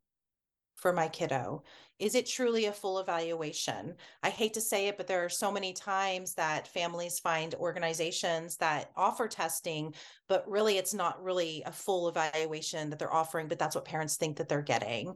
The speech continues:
So making sure it's being done by a credentialed person that we've mentioned earlier, a diagnostician or a psychologist or neuropsychologist. And then, you know, one thing that I'm a little bit particular about is, you know, how much qualitative data do you provide?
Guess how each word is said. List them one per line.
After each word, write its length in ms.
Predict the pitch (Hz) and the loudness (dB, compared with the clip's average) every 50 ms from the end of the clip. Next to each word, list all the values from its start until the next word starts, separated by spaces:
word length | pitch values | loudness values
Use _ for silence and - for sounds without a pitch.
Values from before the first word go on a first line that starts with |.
| - - | -10 -8
So 140 | - - 190 | 0 2 2
making 280 | 190 175 - - 190 180 | 4 4 0 0 -4 -4
sure 220 | - - 185 180 | 0 2 2 2
it's 140 | 180 180 - | 2 0 -2
being 220 | - 180 175 175 165 | -4 -4 -4 -4 -2
done 280 | - 165 156 160 165 | -2 0 0 0 0
by 180 | 160 165 160 160 | 0 0 2 2
a 140 | 160 160 156 | 2 0 -2
credentialed 600 | 156 - 180 170 165 156 156 - - 180 180 - | -2 -2 0 2 2 0 0 0 -2 -2 -2 -4
person 640 | - - 170 165 165 - 175 160 160 160 165 165 147 - | -2 -2 -2 0 0 0 0 2 2 2 0 0 -2 0
that 160 | - 175 - - | 0 0 0 0
we've 160 | 180 175 165 | -2 -2 -2
mentioned 320 | 156 156 - 180 170 147 - | -2 -2 -2 -2 -2 0 0
earlier, 440 | 160 156 156 156 151 151 156 160 | 0 2 2 0 0 0 0 0
a 80 | 160 160 | 0 0
diagnostician 920 | 151 156 139 147 147 143 117 - - - 180 165 - - 170 160 160 160 | 2 2 2 2 2 -2 -2 -2 -2 -2 0 0 0 -2 -2 -2 -2 0
or 60 | 156 156 | 0 -2
a 60 | 156 | -2
psychologist 760 | - - 165 165 - 165 156 160 165 165 - 170 165 160 - | 0 -2 -4 -2 0 0 2 2 0 0 -2 -2 -2 -2 -2
or 80 | 170 165 | -2 -2
neuropsychologist. 1160 | 170 165 160 165 165 - 160 151 - 170 156 156 160 151 - 160 151 151 151 - - - - - - - - - - - _ _ _ _ _ - - _ _ _ _ _ - | 0 0 -2 0 0 -2 -2 -2 0 0 0 0 0 0 0 -2 0 0 0 0 -2 -2 -4 -16 -16 -16 -16 -16 -18 -20 _ _ _ _ _ -20 -20 _ _ _ _ _ -2
And 120 | - 240 247 | 0 4 4
then, 220 | 254 254 240 - - _ _ _ - | 4 4 2 -2 -8 _ _ _ -6
you 100 | 226 247 | -2 2
know, 220 | 233 220 214 208 208 | 4 4 4 2 2
one 180 | - 233 240 233 | 2 2 2 2
thing 140 | 240 254 233 | 2 0 0
that 100 | 226 214 | 2 2
I'm 160 | 226 226 233 | 4 4 4
a 40 | 226 | 2
little 200 | 214 214 208 208 | 0 0 0 0
bit 140 | 202 180 - | -2 -2 -4
particular 520 | - - - - 214 - 220 202 196 190 | -6 -10 -8 -8 -4 -4 -2 0 2 2
about 300 | 196 190 196 170 185 190 | 2 2 2 2 2 2
is, 200 | 180 170 180 180 | 2 0 0 -2
you 80 | - 190 | -4 -6
know, 80 | 180 180 | -6 -2
how 140 | 185 208 | 0 2
much 220 | 208 233 - 208 - | 4 4 2 2 2
qualitative 520 | - 214 190 202 208 208 220 185 185 185 185 | 4 4 4 4 4 0 0 0 0 0 0
data 260 | 180 165 160 160 165 | 2 2 2 2 0
do 100 | 160 170 | -2 -4
you 140 | 156 156 160 | -6 -6 -4
provide? 500 | - 208 160 151 139 160 165 202 277 | -4 -2 2 2 2 2 2 -2 0